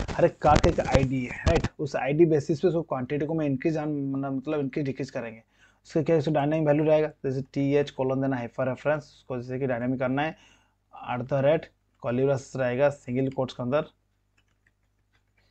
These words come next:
ये भी सिंगल कोट्स रहेगा। उसके बाद curly braces, राइट? उसके प्लस, उसके बाद जैसे कि मैं रिक्वेस्ट पारम के अंदर उसका वैल्यू पास करूँगा, रिक्वेस्ट पारम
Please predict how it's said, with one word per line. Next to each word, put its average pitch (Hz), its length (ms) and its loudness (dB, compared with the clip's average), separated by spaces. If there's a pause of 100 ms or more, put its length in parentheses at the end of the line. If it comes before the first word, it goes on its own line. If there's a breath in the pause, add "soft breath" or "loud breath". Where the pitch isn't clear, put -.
(180)
ये 127 80 -2
भी 131 80 0
सिंगल 131 300 -4
कोट्स 135 240 -4
रहेगा। 135 340 0 (480)
उसके 131 240 -4 (100)
बाद 135 260 2 (100)
curly 120 280 0
braces, 151 520 -2 (380)
राइट? 156 260 -4 (360)
उसके - 420 -4
प्लस, 135 480 2 (1500)
उसके 143 220 -2
बाद 151 280 2
जैसे 143 220 0
कि 170 100 0
मैं 165 160 0
रिक्वेस्ट 143 360 -2
पारम 143 280 0
के 151 100 -4
अंदर 156 120 -4
उसका 143 160 -4
वैल्यू 123 260 -2
पास 117 220 -6
करूँगा, 113 380 -18 (140)
रिक्वेस्ट - 320 -8
पारम 127 380 -4